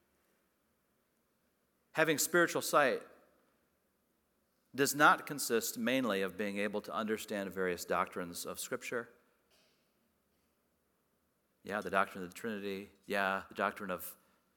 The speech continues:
uh, eschatology, last things, and end times. It doesn't consist mainly of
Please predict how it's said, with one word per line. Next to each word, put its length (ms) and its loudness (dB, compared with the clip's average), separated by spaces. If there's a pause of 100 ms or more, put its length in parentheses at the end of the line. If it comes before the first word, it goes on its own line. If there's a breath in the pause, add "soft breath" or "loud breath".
(160)
uh, 380 0
eschatology, 840 4 (160)
last 400 6
things, 400 -4
and 260 -2
end 160 -2
times. 580 -4 (2000)
It 120 2
doesn't 280 10
consist 400 2
mainly 480 4
of 440 2